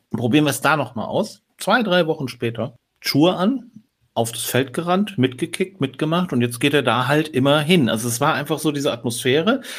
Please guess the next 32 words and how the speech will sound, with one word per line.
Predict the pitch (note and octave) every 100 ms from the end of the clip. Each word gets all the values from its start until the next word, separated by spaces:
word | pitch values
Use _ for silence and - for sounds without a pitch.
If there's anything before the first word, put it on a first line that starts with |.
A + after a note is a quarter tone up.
| -
„Wollen | D3
wir | D#3
es | D#3
nochmal | B2 B2+
ausprobieren?“ | D3 - G#3 A3 G3+
„Ja, | C#3+ D#3+
wir |
probieren | D#3+ - C#3+ D3
es | D3
da | - B2+
nochmal | D#3+ D#3+ F3
aus.“ | F3 G#3+ -
Und, | D3 D3 -
äh, | C#3
da | C3 A2+ B2
hat | C#3
das, | D#3 D3 -
äh, | D3+ C#3+ C#3 A#2
super | C#3 D3
funktioniert. | - C3 - D#3+
Das | D#3+ -
andere | A#2+ D3 D3+
war | C#3 C#3
ihm | D3 C#3+ D3
zu | - C3+
voll, | - D#3+ F3+
zu | C#3
viel, | A#2+ C#3+ C#3+
zu | B2
laut | A#2 A#2+ B2+
und, | - A2 A2 -
ähm, | A2 G2+ G2+